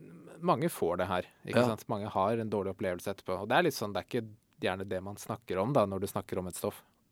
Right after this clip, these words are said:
Speaker 2: Nei, ikke sant?
Speaker 1: Ja.
Speaker 2: Og så har jeg nok også, også her så er det jo også et visst, eh, aspekt av dette med blanding.
Speaker 1: Ja.
Speaker 2: Og det er jo ikke,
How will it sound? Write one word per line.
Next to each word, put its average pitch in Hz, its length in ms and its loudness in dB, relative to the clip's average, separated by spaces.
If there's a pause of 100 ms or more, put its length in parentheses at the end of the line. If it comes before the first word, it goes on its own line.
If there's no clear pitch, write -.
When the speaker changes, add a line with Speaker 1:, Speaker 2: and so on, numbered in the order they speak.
(100)
Speaker 2:
Nei, 120 160 8 (140)
ikke 110 120 -6
sant? 117 220 -6
Speaker 1:
Ja. - 140 -2 (1700)
Speaker 2:
Og - 80 -10
så 185 160 6
har 131 140 10
jeg 127 80 6
nok 139 160 0 (100)
også, 190 300 2 (100)
også 165 320 4
her 127 160 4
så 214 160 6
er - 160 2
det 127 80 4
jo 139 80 2
også - 240 -2
et 139 160 -6
visst, 117 260 -2 (800)
eh, 107 1000 6 (180)
aspekt - 460 -2
av 131 100 6
dette 120 160 -2
med 123 160 4
blanding. 127 460 6 (920)
Speaker 1:
Ja. 180 80 8
Speaker 2:
Og 123 60 8
det 147 60 8
er 131 100 6
jo - 40 0
ikke, 156 240 4